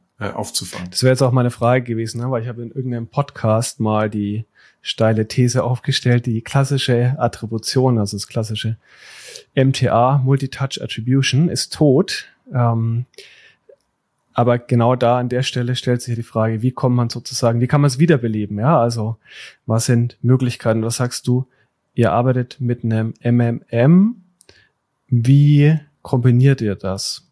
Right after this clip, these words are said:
Speaker 2: Oder läuft es losgelöst davon?
Speaker 1: Ich hätte jetzt die, die Gegenthese, äh, vertreten, hat's jemals gelebt?
Speaker 2: <laughs>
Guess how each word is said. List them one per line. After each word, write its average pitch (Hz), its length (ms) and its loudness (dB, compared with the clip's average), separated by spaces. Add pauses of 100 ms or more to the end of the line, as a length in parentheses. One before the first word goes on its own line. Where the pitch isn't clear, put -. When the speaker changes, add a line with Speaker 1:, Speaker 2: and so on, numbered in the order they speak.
Speaker 2:
Oder 107 440 2
läuft 110 300 0
es 113 160 -4
losgelöst 107 800 -4
davon? 98 420 -8 (420)
Speaker 1:
Ich - 120 -8
hätte 113 160 -2
jetzt 107 240 -2
die, - 280 -2
die 104 160 -2
Gegenthese, 113 760 -2
äh, 110 180 -2
vertreten, 117 640 -4
hat's - 240 -2
jemals 113 360 0
gelebt? 113 600 -2
Speaker 2:
<laughs> 151 300 4